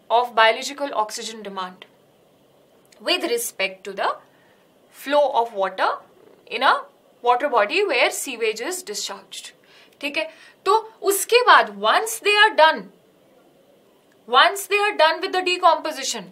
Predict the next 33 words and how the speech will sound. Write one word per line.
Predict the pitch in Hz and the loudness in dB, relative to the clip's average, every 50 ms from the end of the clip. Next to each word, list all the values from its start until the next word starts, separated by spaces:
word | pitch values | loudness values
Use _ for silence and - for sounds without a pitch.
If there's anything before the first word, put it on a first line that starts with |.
| _ _ - - | _ _ -14 -12
कभी | 202 208 269 | -10 -8 -8
तो | 294 349 | -6 -4
खत्म | 349 339 311 320 359 370 | -2 0 0 0 0 -2
होगी, | 359 359 339 302 330 392 427 - - _ _ _ - - | -2 -4 -4 -2 -2 -4 -6 -6 -10 _ _ _ -10 -4
फिर | 381 403 370 | 0 2 4
ऑक्सीजन | 320 269 - - - 277 226 277 277 | 4 4 2 0 -8 -10 -10 -8 -2
वापस | 269 220 190 185 - 185 - | 0 0 0 0 -2 -10 -10
आ | 180 185 | -10 -12
जाएगी। | 180 160 156 175 185 196 - _ _ _ _ _ _ - | -12 -12 -14 -16 -18 -20 -20 _ _ _ _ _ _ -8
तो | 285 285 | -6 -4
बीओडी | 240 285 294 311 330 339 349 349 | -2 -2 -2 0 0 -2 -2 -2
हमारी | 339 339 320 311 311 339 | 0 2 2 2 2 2
घट | 311 330 302 302 | 2 0 -2 -2
गई | - 320 359 415 415 - - _ _ - | 0 -2 -2 -2 -2 -6 -16 _ _ -4
और | - 254 285 285 | -2 0 0 0
dissolved | - 262 262 262 247 247 262 247 | -2 -4 -2 -2 0 0 2 0
oxygen | 214 202 - 247 233 233 254 | 0 0 -2 -6 -8 -8 -8
बढ़ | 254 220 214 190 | -8 -8 -8 -8
गई। | 185 180 175 - _ - _ _ _ _ - | -10 -12 -16 -20 _ -20 _ _ _ _ -2
तो | 359 | 2
मै-, | 349 330 311 311 - | 6 6 6 6 6
आप | - 311 330 339 | 4 4 4 4
कहोगे, | 359 359 359 370 | 2 0 0 4
"मैम, | 370 349 359 370 | 4 6 6 4
नुकसान | 359 330 320 - - 330 277 285 311 320 | 2 -4 -6 -2 2 2 2 2 2 -2
क्या | 320 302 | -4 -4
है?" | 285 277 277 - - - - - - - | -4 -4 -8 -14 -18 -20 -20 -14 -8 -4
अरे, | 330 403 453 466 - - - _ _ - | -2 0 2 0 0 -2 -8 _ _ -10
ये | 285 320 381 392 | -4 -2 0 0
जो | 403 440 | 0 2
ट्रांजिशन | - 359 320 311 311 302 320 330 - 381 | 4 4 4 4 2 0 -4 -6 -6 -6
है | 381 349 330 262 254 | -6 -4 -4 -4 0
ना, | 320 339 294 - - - | 0 0 0 0 -2 -6